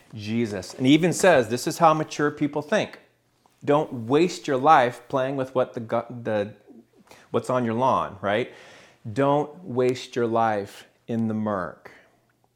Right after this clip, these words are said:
in the rubbish. See what God has accomplished for you. Trust him. Treasure him. Let him be the pursuit of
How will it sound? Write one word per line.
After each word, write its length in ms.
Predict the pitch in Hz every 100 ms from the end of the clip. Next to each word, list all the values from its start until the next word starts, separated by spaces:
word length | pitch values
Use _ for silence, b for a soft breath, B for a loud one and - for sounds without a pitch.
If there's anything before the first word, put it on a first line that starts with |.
| _ -
in 140 | 113
the 100 | 113
rubbish. 760 | 110 110 104 80 - - - - _ _ _ _ _ _ _ _ _ _ _ _ _ _
See 240 | _ - 135
what 180 | 156 -
God 220 | 123 120
has 320 | 123 117 110 -
accomplished 760 | 117 - - 160 160 110 -
for 220 | - 95
you. 120 | 85 - _ _
Trust 480 | - - 165 175 -
him. 300 | - 87 85 b b -
Treasure 560 | - - 175 185 104
him. 340 | 92 95 - - b b b
Let 400 | 120 147 - - -
him 240 | 156 156
be 120 | 143
the 100 | 135
pursuit 680 | 131 127 - - 143 151 147 - _ -
of 360 | 127 127 123